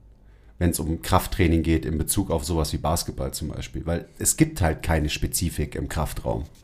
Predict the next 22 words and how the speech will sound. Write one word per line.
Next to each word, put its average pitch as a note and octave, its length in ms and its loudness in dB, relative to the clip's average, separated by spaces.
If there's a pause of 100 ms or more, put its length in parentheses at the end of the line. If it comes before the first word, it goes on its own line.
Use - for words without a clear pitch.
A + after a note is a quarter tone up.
(400)
So. - 280 0 (1080)
Und F#2+ 260 8 (800)
klar A#2 260 4
existiert A#2+ 440 4
es - 100 -2
auf E2 120 -4
dem D#2+ 80 -2
Spektrum A2+ 540 2
und E2 120 2
man D#2 120 0
kann D#2+ 180 -2
sagen, D#2+ 240 2
es D2+ 120 -6
gibt - 200 -8
vielleicht D2+ 200 -6
Sachen, E2 240 -2
die D2+ 80 -4
sind D#2 160 -6
spezifischer A2 640 0
und F2+ 140 2
so F2 100 0
weiter. E2+ 300 2